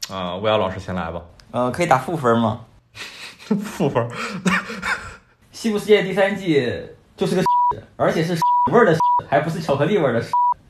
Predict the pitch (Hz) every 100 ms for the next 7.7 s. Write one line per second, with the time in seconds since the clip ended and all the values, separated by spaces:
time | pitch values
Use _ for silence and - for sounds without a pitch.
0 | - 262 262 370 - 415 - - - -
1 | - - - _ 196 190 160 185 160 196
2 | 214 - - _ - - 156 208 - 269
3 | 240 170 160 190 185 147 131 151 202 143
4 | 165 147 117 110 110 - - 170 151 113
5 | 139 - 127 107 120 117 95 104 101 107
6 | 226 - - 180 165 160 175 165 160 160
7 | 180 175 175 165 208 151 -